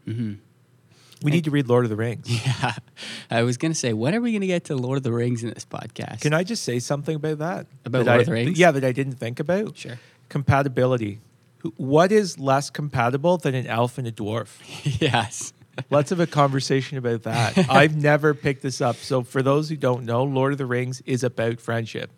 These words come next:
Speaker 2: That
Speaker 1: It
Speaker 2: is what it is about.
Speaker 1: Yeah, if they, if anyone's gonna describe the central theme of Lord of the Rings, if they don't say friendship, they're wrong.
Speaker 2: Yes.
Speaker 1: And you should not be friends with them.
Speaker 2: And we won't be friends with you.
Speaker 1: <laughs>
Speaker 2: We won't bear that cost.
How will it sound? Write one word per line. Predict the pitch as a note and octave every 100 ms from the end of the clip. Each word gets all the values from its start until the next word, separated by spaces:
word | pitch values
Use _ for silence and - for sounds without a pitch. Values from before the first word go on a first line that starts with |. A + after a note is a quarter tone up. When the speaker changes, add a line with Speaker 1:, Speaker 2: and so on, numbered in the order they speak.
| -
Speaker 2:
That | B2+ C3+
Speaker 1:
It | -
Speaker 2:
is | C3 C3+ C#3 A#2 G#2 - - -
what | A#2+
it | A#2+
is | A2+
about. | A2 G#2 -
Speaker 1:
Yeah, | C#3+ G#2+ G2+
if | A#2+
they, | - C#3+
if | B2+ C3+
anyone's | C3+ D#3+ E3 D#3
gonna | D3+ D3
describe | C3+ - C3+ B2 A#2+
the |
central | G#2+ B2 A#2+ C3 A2+
theme | A2+ A2+
of | A2 A2 A2
Lord | A#2
of | A#2
the | A2+
Rings, | G#2+ G2+ G2+ - - -
if | B2+ A2+
they | A#2+
don't | B2+ C#3
say | D3+ D3
friendship, | - B2+ A#2+ B2+ A#2
they're | - A2+
wrong. | A2+ G#2+ G2+ A2 -
Speaker 2:
Yes. | A#2+ A2 G2+
Speaker 1:
And | A#2+ A#2
you | A#2
should | - A#2
not | A2+ -
be | A#2+ A2
friends | A#2 F#2 C#3+
with | A#2
them. | - G2 D#3
Speaker 2:
And | C#3+ D#3
we | D#3
won't | C#3+ C#3
be | B2+
friends | A2+ A2 G#2+
with | A2
you. | C3 - -
Speaker 1:
<laughs> | F3 - E3 F3 B2+ B3 C4 - - _ _
Speaker 2:
We | A#2+
won't | B2 B2+
bear | A#2+ A2+
that | A2 G#2+
cost. | - D3 -